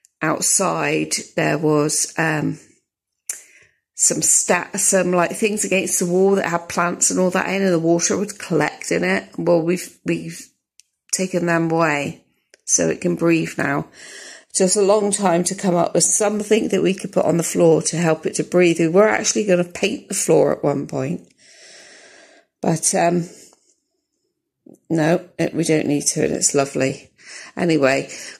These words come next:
Grumpy made the bed, okay? He took all the bedding off, and then he kept, when he put it in the wash, this is after his son was here, he put it in the wash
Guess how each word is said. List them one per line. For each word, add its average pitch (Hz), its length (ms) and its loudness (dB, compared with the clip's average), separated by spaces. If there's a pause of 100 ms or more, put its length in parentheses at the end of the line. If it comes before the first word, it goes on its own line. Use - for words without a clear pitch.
Grumpy 254 400 4
made 151 340 0
the 175 60 -4
bed, 139 400 0 (400)
okay? 175 760 -2
He - 120 -2
took - 300 0
all 214 160 8
the 202 80 -4
bedding 170 420 2
off, 135 440 -2 (200)
and 156 180 0
then 156 160 0
he 151 260 0
kept, - 340 -4 (240)
when 165 300 2
he 170 100 2
put - 240 0
it - 80 0
in 160 80 -4
the 160 80 2
wash, 147 400 2 (100)
this 170 180 -4
is - 140 0
after 151 280 -4
his 156 160 0
son 160 220 -2
was 156 160 0
here, - 280 -6 (540)
he 196 120 0
put 220 220 4
it 214 120 4
in 175 140 2
the 170 80 4
wash 147 680 2